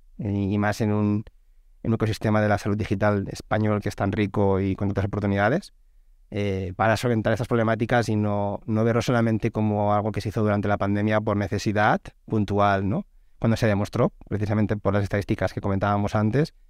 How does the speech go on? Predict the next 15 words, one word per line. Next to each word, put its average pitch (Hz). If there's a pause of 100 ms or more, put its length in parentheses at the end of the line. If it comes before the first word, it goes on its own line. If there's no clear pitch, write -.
(140)
que 113
tanto 95
el 90
paciente 107
como 110
el 107
profesional, 110 (720)
eh, 95
están 98
muy 107
a 110
favor 101
de 98
este -
sistema. -